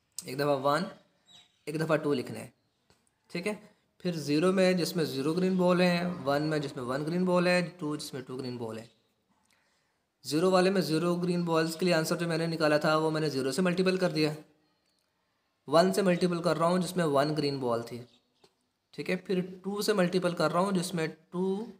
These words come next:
ग्रीन बॉल के लिए प्रोबेबिलिटी थी। फिर simply वन वाले ने तो चेंज नहीं होना ना, टू वाले ने जब मल्टीपल होना है तो वो पचास बटा चौंसठ बन जाना है। और फिर इन दोनों को हम चौंसठ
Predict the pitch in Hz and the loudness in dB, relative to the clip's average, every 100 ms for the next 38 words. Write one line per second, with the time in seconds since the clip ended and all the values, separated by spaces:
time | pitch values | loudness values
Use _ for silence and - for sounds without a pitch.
0 | _ _ _ - 147 151 156 151 143 139 | _ _ _ -4 2 4 4 6 6 8
1 | 147 147 139 127 127 117 120 - - - | 4 6 4 2 2 0 -2 -4 -10 -16
2 | _ _ _ - - - - _ _ _ | _ _ _ -20 -20 -20 -20 _ _ _
3 | _ - 175 185 175 185 160 170 175 185 | _ 2 6 6 6 8 10 10 10 10
4 | 180 175 170 165 165 185 151 175 180 175 | 8 6 6 6 6 6 8 8 6 6
5 | 175 165 170 160 160 147 151 165 160 139 | 8 8 8 6 4 2 2 4 6 6
6 | 143 160 156 139 139 147 147 143 143 160 | 4 2 4 8 8 6 4 4 2 2
7 | 147 123 117 135 - _ _ _ _ _ | 2 2 0 -4 -12 _ _ _ _ _
8 | _ - _ _ - 139 135 175 175 156 | _ -20 _ _ 0 2 6 6 6 4
9 | 151 160 175 165 151 160 143 147 | 2 4 6 6 6 2 2 2